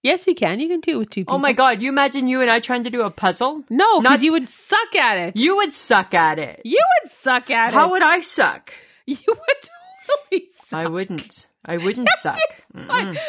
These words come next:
Speaker 1: One, you don't have the patience to find the pieces. Two, you'd be like, "Sam, you just do it."
Speaker 2: No, three, you'd be like, "I'll do it."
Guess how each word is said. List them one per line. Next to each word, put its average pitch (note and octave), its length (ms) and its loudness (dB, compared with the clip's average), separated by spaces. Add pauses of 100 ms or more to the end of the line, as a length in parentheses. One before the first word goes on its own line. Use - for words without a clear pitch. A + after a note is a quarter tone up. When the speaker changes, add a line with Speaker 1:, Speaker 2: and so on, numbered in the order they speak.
(140)
Speaker 1:
One, D#4 320 2
you D#4+ 140 2
don't D4 160 2
have C#4 160 2
the B3+ 80 2
patience B3 440 -2
to A3 100 -4
find A#3 340 0
the G#3+ 80 -6
pieces. A3 580 -8
Two, - 180 0
you'd B3+ 240 -2
be A#3+ 140 -6
like, A3+ 220 0
"Sam, A#3 380 0
you A#3 140 -2
just F#3+ 260 -4
do F3+ 200 -2
it." F3 340 -8
Speaker 2:
No, G3+ 280 -2 (180)
three, A#3+ 400 -8 (160)
you'd G3+ 280 -8
be A3 180 -4
like, F3+ 280 -2
"I'll A3 240 4
do F3+ 240 -4
it." - 340 -10